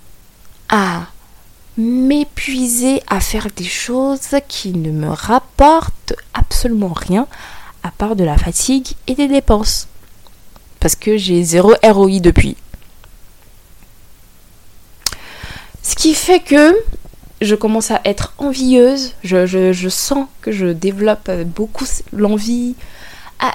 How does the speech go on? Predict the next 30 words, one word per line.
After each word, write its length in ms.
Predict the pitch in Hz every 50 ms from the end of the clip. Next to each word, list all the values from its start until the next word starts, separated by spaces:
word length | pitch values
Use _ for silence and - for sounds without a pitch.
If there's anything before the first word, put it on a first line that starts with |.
| -
être 240 | 226 226 - - - - 233
jalouse. 840 | 220 - 247 269 262 262 240 247 247 247 262 262 262 262 240 - - - - - - -
En 100 | - 190
fait, 320 | - - 254 262 - - - - -
j'arrive 420 | 208 202 196 190 - - 208 - - -
plus 420 | - - - 254 254 254 247 - - - - - - - 202 190 - - - - -
à 120 | 170 165 -
être 240 | - 214 214 - - - - -
inspirée 800 | 208 214 202 - - - - - 208 202 202 202 208 220 240 247 - - - - - - - - - - - - - - - - - -
des 240 | - 180 196 196 196
contenus, 420 | 190 - 214 202 220 202 220 233 233
par 140 | 220 185
exemple, 500 | 185 180 180 180 196 196 202 202 - 196
euh, 220 | 185 175 175 170 170
qui, 200 | 175 - - 185
quand 200 | - - 208 214
je 80 | 208
les 60 | 202 190
regarde, 420 | 190 185 180 170 180 180 190 190
justement, 400 | 185 170 - - 175 175 180 180
je 80 | 170 170
dis, « 160 | 170 185 190 -
Ah 100 | 220 208
oui, 480 | 196 190 190 196 196 196 190 190 185 180
je 140 | - -
veux 120 | 170 170 - -
être 220 | 196 190 185 - -
comme 280 | - 240 233 214 220
cette 220 | 220 214 - 202 208
personne-là. » 800 | - - 180 180 - - - 196 185 190 190 185 185 196 196